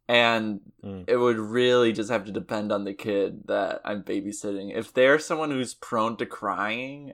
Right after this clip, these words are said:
Speaker 1: and stuff, I feel like this movie could <laughs> scar them.
Speaker 2: <laughs> It, it could be a little scary sometimes to have an angry woman throwing weapons at a child.
Speaker 1: And like Takara was mentioning when we were watching it, she was like, I used to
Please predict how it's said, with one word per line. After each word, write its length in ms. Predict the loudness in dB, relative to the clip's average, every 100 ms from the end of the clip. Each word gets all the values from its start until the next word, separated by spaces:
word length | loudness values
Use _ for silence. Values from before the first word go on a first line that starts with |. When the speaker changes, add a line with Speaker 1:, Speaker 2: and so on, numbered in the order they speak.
| -10
Speaker 1:
and 140 | -10
stuff, 260 | -2 0 2
I 120 | 2
feel 380 | 2 0 2 2
like 180 | 2 0
this 180 | -6 -4
movie 200 | -4 -4
could 280 | -6 -10 -8
<laughs> 0 |
scar 380 | -8 -6 -6 -6
them. 520 | -6 -6 -6 -4 -6 -6 _ -20 _ _
Speaker 2:
<laughs> 520 | -12 2 4 6 4 6 6 6 4 2 -2 -2 -8 _ -8 6
It, 220 | 6 6 -4
it 180 | -4
could 220 | 2 0 2
be 140 | 2
a 80 | 4
little 280 | 4 2 0
scary 580 | -4 -4 -2 -2 -4 -8
sometimes 720 | -10 -12 -10 -12 -12 -18 -20 _ _ _
to 60 | -2
have 100 | 0
an 100 | -2 -4
angry 380 | -4 -4 -4 -4
woman 320 | -4 -4 -4
throwing 520 | -6 -4 -4 -4 -4
weapons 420 | -2 -2 -4 -4
at 80 | -4
a 60 | -4
child. 680 | -4 0 0 2 2 2 4
Speaker 1:
And 320 | 2 0 0
like 200 | 0 0
Takara 460 | -6 2 4 6 4
was 180 | 0 -2
mentioning 420 | -4 -2 -4 -2
when 160 | -4
we 80 | 0
were 120 | 0
watching 440 | 4 4 4 -2 -6
it, 160 | -6 -8
she 140 | -8
was 120 | -4
like, 240 | -2 -4 -2
I 120 | -2
used 340 | 0 -2 -4
to 100 | -8